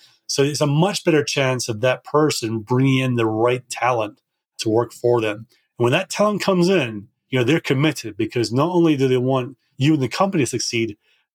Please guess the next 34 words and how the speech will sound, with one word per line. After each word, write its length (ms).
often 380
what 100
they're 120
doing 300
is 120
committing 460
to 160
a 40
friend 720
that 160
they're 160
gonna 180
make 460
this 260
work. 360
And 100
I'll 100
tell 260
you 240
in, 320
from 160
experience, 840
the 80
commitment 480
to 120
a 60
friend, 540
"I'm 80
not 140
gonna 140
let 140
my 120
friend 500
down." 340